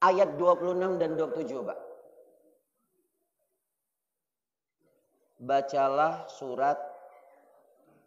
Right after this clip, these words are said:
Ali Imran ayat dua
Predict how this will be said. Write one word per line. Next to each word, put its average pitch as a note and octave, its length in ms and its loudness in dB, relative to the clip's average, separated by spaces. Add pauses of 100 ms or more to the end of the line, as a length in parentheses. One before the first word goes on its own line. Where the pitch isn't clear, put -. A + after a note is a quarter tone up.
(160)
Ali A#2+ 480 -4
Imran A2+ 640 -8 (2500)
ayat B2+ 480 -2 (2250)
dua B2 400 -2